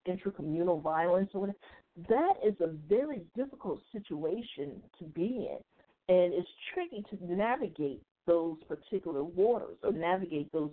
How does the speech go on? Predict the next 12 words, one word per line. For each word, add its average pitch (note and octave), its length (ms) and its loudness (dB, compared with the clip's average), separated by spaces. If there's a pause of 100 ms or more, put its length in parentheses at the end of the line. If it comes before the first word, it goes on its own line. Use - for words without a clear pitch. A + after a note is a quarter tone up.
situations. - 680 -2 (920)
And G3 240 6
so G3+ 140 8
we've C#4+ 300 4
been C4 160 0
dealing F#3 280 6
with E3+ 160 0
some F3+ 140 -2
of E3 80 2
that F#3+ 260 2
down D#3 300 -6 (100)
here. F#3+ 460 -4